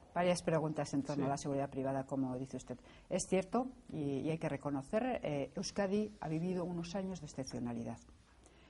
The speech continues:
Speaker 1: Y en esos años de excepcionalidad derivadas de, del terrorismo, efectivamente, tanto la Ertzaintza como la seguridad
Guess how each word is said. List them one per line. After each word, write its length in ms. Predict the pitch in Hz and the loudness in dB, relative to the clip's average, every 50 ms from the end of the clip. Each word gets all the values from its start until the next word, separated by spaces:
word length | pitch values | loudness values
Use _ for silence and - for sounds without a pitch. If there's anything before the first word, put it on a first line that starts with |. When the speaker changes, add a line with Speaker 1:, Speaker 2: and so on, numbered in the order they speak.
| - - - | -20 -6 -2
Speaker 1:
Y 60 | 165 | 0
en 80 | 156 170 | 0 0
esos 260 | 196 - 214 185 - | 2 2 2 2 4
años 240 | 202 190 180 165 156 | 2 2 2 2 0
de 40 | 151 | 0
excepcionalidad 680 | 143 - 151 139 - 135 147 147 135 135 147 160 165 175 | -2 -2 -4 -4 -2 0 0 0 2 2 2 2 2 2
derivadas 680 | 170 156 143 139 143 143 165 170 156 143 143 - - - | 0 -2 -2 0 0 2 2 4 4 2 0 -2 -6 -6
de, 420 | - 127 135 135 131 127 127 - - | -6 -4 -2 -2 -2 -2 -4 -4 -4
del 180 | - 135 147 139 | -4 -6 -6 -4
terrorismo, 680 | - 147 135 135 135 135 156 156 - 185 190 196 220 233 - - - - - - - | -4 -2 -2 -2 -2 -2 -2 -2 -2 0 0 0 -2 -4 -8 -14 -20 -20 -20 -14 -12
efectivamente, 1000 | - - - 143 - - 185 185 175 170 180 185 190 180 170 - 214 220 - - - | -10 -6 -6 -6 -2 0 4 6 6 6 6 4 2 0 0 0 0 0 0 -4 -4
tanto 320 | - 151 135 135 - 135 | -2 -2 -2 0 0 -2
la 120 | 131 131 131 | -2 -2 -2
Ertzaintza 520 | 131 - - - 170 170 170 - 190 160 165 | -4 -4 -4 -4 -2 -2 -2 -2 -2 -2 -2
como 280 | - - 147 131 135 131 | -4 -4 -2 -2 0 0
la 120 | 135 139 | 0 -2
seguridad 500 | 139 - 147 131 135 131 147 147 165 175 | -2 -4 -4 -4 -2 -2 0 0 0 -2